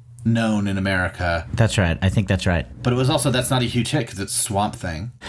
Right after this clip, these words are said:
Speaker 2: Right. It wasn't like it was Superman or Batman or something.
Speaker 1: And he had done a couple great Superman stories, but he wasn't, like, a Superman writer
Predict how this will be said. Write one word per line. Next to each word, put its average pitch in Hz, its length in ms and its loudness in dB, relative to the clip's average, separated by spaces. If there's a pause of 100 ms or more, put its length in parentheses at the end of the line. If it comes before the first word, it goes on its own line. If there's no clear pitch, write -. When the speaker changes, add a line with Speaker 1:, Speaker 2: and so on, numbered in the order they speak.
(180)
Speaker 2:
Right. 131 180 4
It 110 60 4
wasn't 123 200 4
like 113 140 2
it 113 60 2
was 101 140 2
Superman 107 400 2
or 90 40 2
Batman 90 400 0
or 85 60 0
something. 85 400 -2 (160)
Speaker 1:
And 110 80 -2
he 117 40 2
had 110 120 -2
done 143 180 2
a 139 40 -2
couple 120 260 0
great 101 180 0
Superman 104 400 0
stories, 117 640 -2
but 104 120 -4
he 98 40 -2
wasn't, 127 260 0
like, - 140 -4
a 92 40 -6
Superman 101 420 -2
writer 95 540 -2